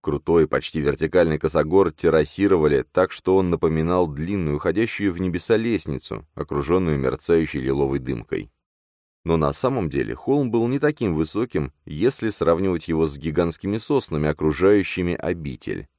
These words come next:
не больше девятиэтажки. Ступени выдавались из склона на десять метров, нависая друг над другом. Их поверхность дробилась на одинаковые небольшие участки,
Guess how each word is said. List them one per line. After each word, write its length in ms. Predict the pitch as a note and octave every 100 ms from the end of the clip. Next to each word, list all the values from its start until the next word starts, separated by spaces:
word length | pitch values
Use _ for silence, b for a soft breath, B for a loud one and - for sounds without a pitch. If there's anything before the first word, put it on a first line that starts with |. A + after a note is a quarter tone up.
| _ _
не 140 | D2 C#2+
больше 360 | A#1 C2+ -
девятиэтажки. 840 | E2+ E2+ E2 G#2 - - - - - _ _ _ _ _ _ _ _
Ступени 520 | - - A2+ F#3+ F3
выдавались 580 | F#2+ D#2+ E2+ B2 A#2 D#2+ -
из 160 | F2
склона 480 | - - A2 C#3 G2
на 240 | D#2+ D#2+ D#2
десять 480 | D2 G#2+ A#2 D2+
метров, 460 | - C#2 C2+ - -
нависая 480 | D#2 C2+ C2 F2+ F2+
друг 260 | C2 D2
над 240 | - D2 C2+
другом. 460 | A#1 A#1 A1 G1+ - _ _
Их 220 | D2+ D2+
поверхность 640 | C#2 C2+ D2+ - D#2+ C2+ C#2
дробилась 540 | D2 D#2 A#2 A2 -
на 80 | E2+
одинаковые 480 | D#2+ F#2 A#2 G2 D#2+
небольшие 400 | D2+ D2+ - A2+
участки, 680 | E2 - C2 C2+ - D2+